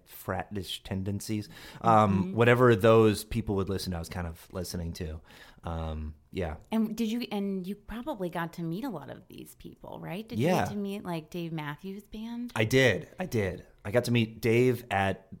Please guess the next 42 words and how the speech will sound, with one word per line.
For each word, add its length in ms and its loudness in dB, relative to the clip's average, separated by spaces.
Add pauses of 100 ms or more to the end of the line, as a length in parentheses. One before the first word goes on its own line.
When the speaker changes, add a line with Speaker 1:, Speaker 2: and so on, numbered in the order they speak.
(220)
Speaker 1:
the 100 -2
radio 320 0
station 340 -4
in 80 -6
Boston. 640 -6 (520)
And 400 -6
he, 180 0
they're, 300 6
they're 300 8
sort 240 2
of, 120 0
like, 400 0
one 220 -2
of 140 -4
my, 380 -6 (840)
this 160 -2
is 80 -4
very 200 6
difficult 320 -2
to 140 0
admit 340 -2
'cause 80 -10
it's 100 -4
not 160 4
a 20 2
cool 240 2
thing 200 0
to 80 -8
say, 480 -6
but 140 0
it's 160 -2
like, 140 0
they're 140 6
one 200 4
of 80 4
my 140 -2
<laughs> 0 -
favorite 500 0
bands. 540 0
Um, 480 0
I'm 180 -2
a, 220 -2